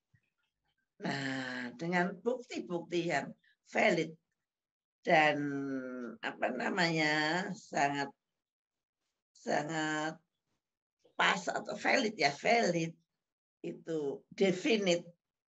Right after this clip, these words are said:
bukti definite bahwa apa yang dikatakan W H O itu tidak betul, maka W H O mundur. W H O juga, juga suportif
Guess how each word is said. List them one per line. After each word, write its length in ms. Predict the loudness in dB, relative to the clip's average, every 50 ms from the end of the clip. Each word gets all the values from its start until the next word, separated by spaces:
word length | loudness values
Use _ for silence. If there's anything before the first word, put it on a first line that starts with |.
| _ _ 0
bukti 320 | 0 0 2 0 -2 -2
definite 640 | 0 0 -2 0 0 0 0 2 2 0 0 -2 -6 -12 _ _ _ _ _
bahwa 720 | _ 2 2 2 2 0 -6 2 4 6 6 6 4 2 -2 -8 -20 _ _ _
apa 240 | -4 0 4 4 4 6
yang 160 | 4 2 0
dikatakan 560 | 0 0 0 0 0 0 -2 -2 -2 -4 -6 -6 -6
W 80 | -6 -4
H 160 | -4 -4 -4
O 160 | -4 -6 -6 -8 -8
itu 320 | -10 -10 -6 -6 -6 -6
tidak 320 | -6 -6 -4 -4 -4 -4
betul, 480 | -6 -12 -8 -4 -2 0 0 0 -2 -4 -10 _ _ _ _ -14
maka 240 | -8 -4 -2 -2 -2 -2 -4
W 80 | -6
H 160 | -6 -6 -6 -6
O 80 | -6
mundur. 320 | -6 -6 -6 -6 -8 -10 -14 -16 _ _ _ _ _ _ _ _ _ _ _ _ _
W 160 | -6 -4 -2
H 160 | 0 0 0
O 80 | -2 -4
juga, 240 | -6 -6 -6 -6 -6 -8 _ _ _ _ _ _ -20
juga 320 | -14 -6 -4 -4 -4 -6
suportif 640 | -8 -12 -14 -10 0 2 2 2 2 0 -4 -6 -6